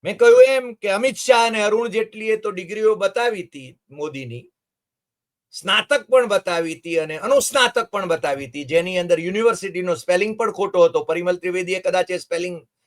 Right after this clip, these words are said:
લખ્યો હોય, કદાચ પરિમલને અંગ્રેજી આવડતું ન હોય એવું બની શકે, અથવા તો એને જેની પાસે લખાવી, તૈયાર કરાવી હોય ડિગ્રી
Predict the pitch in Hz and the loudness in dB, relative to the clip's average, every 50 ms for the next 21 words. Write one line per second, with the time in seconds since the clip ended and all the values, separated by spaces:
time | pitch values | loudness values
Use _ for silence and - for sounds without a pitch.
0 | _ _ - 156 170 165 - 226 226 202 170 156 143 - 156 165 160 156 156 151 | _ _ 2 2 2 6 8 8 8 8 8 6 4 0 0 0 0 0 -2 -4
1 | 156 165 175 175 180 180 175 170 165 170 175 185 175 175 180 170 170 175 185 185 | -4 -2 -2 0 0 0 0 -2 -2 -2 -2 -2 0 2 2 4 4 2 2 0
2 | - 233 233 247 247 226 202 190 196 196 202 214 240 247 262 - 220 - - - | -2 -2 0 2 2 4 4 2 2 2 2 0 0 0 -2 -6 -8 -8 -8 -10
3 | - _ _ _ _ - 117 - _ _ _ _ _ _ _ _ _ _ _ _ | -20 _ _ _ _ -2 -2 -2 _ _ _ _ _ _ _ _ _ _ _ _
4 | _ _ _ _ _ _ _ _ _ _ _ _ _ _ _ _ _ _ - 139 | _ _ _ _ _ _ _ _ _ _ _ _ _ _ _ _ _ _ -6 -2
5 | - 175 185 196 185 208 190 196 208 196 180 196 202 220 214 214 202 - 214 208 | 2 4 4 4 4 4 2 2 2 2 0 0 0 2 2 2 2 2 2 2
6 | 190 180 180 185 214 220 214 208 185 - 190 190 214 220 202 - 214 214 208 208 | 2 2 2 2 0 2 0 0 -2 0 2 2 2 2 2 0 0 0 0 2
7 | 202 190 190 190 180 165 170 156 160 156 135 117 98 | 2 0 0 0 -2 -2 -4 -4 -6 -8 -8 -12 -14